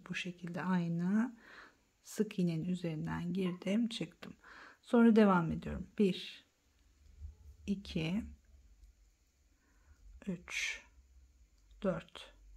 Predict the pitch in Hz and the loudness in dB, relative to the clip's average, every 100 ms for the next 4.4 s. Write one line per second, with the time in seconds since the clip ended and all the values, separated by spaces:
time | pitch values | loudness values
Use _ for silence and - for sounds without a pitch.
0 | - - - - - - - - - 185 | -20 -20 -20 -20 -20 -20 -20 -20 -4 -2
1 | 165 - - - - - - - - - | -2 -4 -8 -10 -12 -20 -20 -20 -20 -20
2 | - - - - 202 185 175 - - - | -18 -18 -16 -4 0 0 -2 -8 -14 -14
3 | - - - - - - - - - 185 | -18 -20 -20 -20 -18 -18 -18 -18 -4 0
4 | 185 175 165 | 2 0 -2